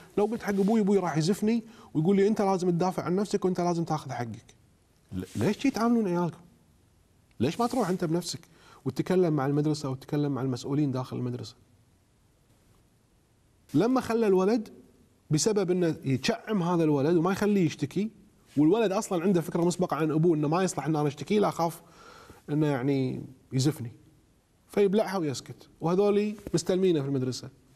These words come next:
ويبلعها ويسكت ويروح البيت. لما صار دروب في دراسته، صار ما يبي يقدم برزنتيشن، ما يهمه الموضوع، بل إنه كره المدرسة. يعني توصل معاهم بعض الحالات إنه يكره المدرسة.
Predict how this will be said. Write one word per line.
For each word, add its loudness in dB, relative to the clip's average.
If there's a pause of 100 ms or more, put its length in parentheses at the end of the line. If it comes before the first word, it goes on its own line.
ويبلعها 2
ويسكت -2
ويروح -2
البيت. -2 (260)
لما 0
صار 0
دروب 2
في -2
دراسته، 0 (220)
صار 2
ما 2
يبي 2
يقدم 0 (360)
برزنتيشن، 2 (240)
ما 2
يهمه 2
الموضوع، 2 (320)
بل 4
إنه 0
كره -2
المدرسة. -2
يعني -4
توصل 0
معاهم 2
بعض 0
الحالات -2
إنه 2
يكره -2
المدرسة. -6